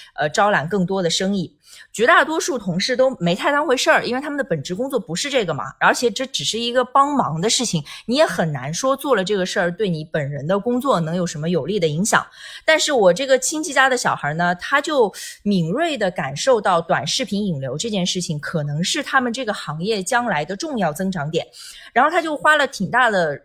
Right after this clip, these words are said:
精力去做这件事情。然后我就问他：“你是怎么做的呀？”他说他就把他知道的这个教学内容里面啊，最立竿见影的、最简单粗暴的内容拿出来，放在这个短视频里用来引流。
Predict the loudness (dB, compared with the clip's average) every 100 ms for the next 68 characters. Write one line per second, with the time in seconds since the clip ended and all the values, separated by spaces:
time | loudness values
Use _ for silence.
0 | _ -6 -4 -2 -2 -4 -6 -4 -4 -4
1 | -6 -4 -2 -4 -6 -14 -20 -6 2 4
2 | 4 4 4 2 0 0 -2 -2 0 2
3 | 2 -2 -6 -18 -2 0 0 2 0 0
4 | 0 -2 0 4 4 2 -4 0 2 2
5 | -2 -4 -4 0 -2 -2 -4 -2 -2 -2
6 | -4 -8 -10 -10 -10 -12 -12 0 0 2
7 | -2 -2 0 0 0 -2 -2 -6 -10 -2
8 | 0 0 0 -2 2 0 0 0 2 2
9 | 2 0 -2 -6 -8 -2 -2 -2 -2 -2
10 | -2 -2 -2 -2 -2 -2 -2 -2 -2 -2
11 | 0 2 2 2 0 2 2